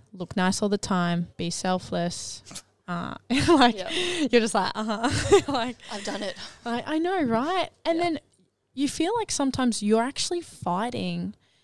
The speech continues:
Speaker 1: with this, this majority of view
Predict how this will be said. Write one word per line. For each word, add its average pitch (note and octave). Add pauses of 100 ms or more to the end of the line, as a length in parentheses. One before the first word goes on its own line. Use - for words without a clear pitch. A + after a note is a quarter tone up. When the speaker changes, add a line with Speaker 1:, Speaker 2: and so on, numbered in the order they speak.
(380)
Speaker 1:
with G#3+
this, F#3 (340)
this F#3+
majority G3
of F3+
view F#3+